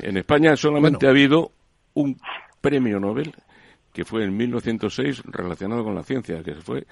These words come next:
Speaker 1: don Santiago Ramón y Cajal. Severo Ochoa no vale, porque Severo Ochoa recibió el premio en el cincuenta y nueve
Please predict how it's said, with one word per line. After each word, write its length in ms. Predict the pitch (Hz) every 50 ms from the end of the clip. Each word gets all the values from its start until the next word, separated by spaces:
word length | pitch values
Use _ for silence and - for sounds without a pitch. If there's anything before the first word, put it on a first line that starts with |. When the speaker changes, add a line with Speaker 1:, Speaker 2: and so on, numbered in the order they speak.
| - - - _ _
Speaker 1:
don 140 | - - 80
Santiago 400 | 85 82 78 - 117 131 131 120
Ramón 360 | - - 87 95 117 127 -
y 100 | - 92
Cajal. 320 | - - - - - - - _ _ _ - - - - _ _ _ _ _ _
Severo 300 | _ - 78 92 110 123
Ochoa 200 | 120 - - 131
no 160 | 131 123 113 95
vale, 200 | 82 73 78 -
porque 180 | - 87 85
Severo 220 | 87 95 107 120 113
Ochoa 240 | - - 107 104
recibió 420 | 98 95 85 - 95 95 107 113 113
el 200 | 113 107 104 92
premio 280 | - 110 107 101 101
en 60 | 95 95
el 80 | 85
cincuenta 340 | - 107 95 101 98 92 98
y 60 | 101
nueve 280 | 107 117 127 127 139